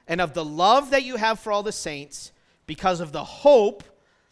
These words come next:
laid up for you in heaven. Of this you have heard before in the word of truth, the gospel." God is doing a work in you. This is the fruit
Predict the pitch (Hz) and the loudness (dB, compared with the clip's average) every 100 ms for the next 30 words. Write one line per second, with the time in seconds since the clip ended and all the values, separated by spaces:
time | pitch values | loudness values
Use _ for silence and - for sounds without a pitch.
0 | - 165 180 180 214 226 - 175 156 147 | -10 -4 -4 0 2 2 -2 -12 -8 -8
1 | 143 156 160 160 208 247 160 165 202 190 | -8 -10 -10 -4 -2 0 -2 -4 -4 0
2 | 202 - 180 240 349 302 233 165 190 175 | -2 -4 -6 -2 0 0 -2 -2 -6 -6
3 | 208 - 302 247 127 - _ _ _ - | -10 -8 -4 -2 -4 -10 _ _ _ -4
4 | 196 254 254 269 208 208 220 - - 151 | -2 -2 -2 -2 0 -2 -2 -6 -12 -10
5 | 160 - _ _ _ _ _ 185 208 233 | -10 -14 _ _ _ _ _ -8 -2 -2
6 | 311 - - 151 104 - _ _ _ _ | -2 -6 -8 -10 -10 -18 _ _ _ _
7 | - 202 214 277 294 247 156 202 214 262 | -2 2 4 4 0 -10 -10 -8 -6 -4
8 | 254 220 196 202 220 233 240 302 254 233 | -6 -4 -6 -6 -6 -10 -8 -6 -6 -8
9 | 254 202 254 - - 277 339 277 294 - | -10 -2 -2 -4 -8 -2 0 0 -4 -10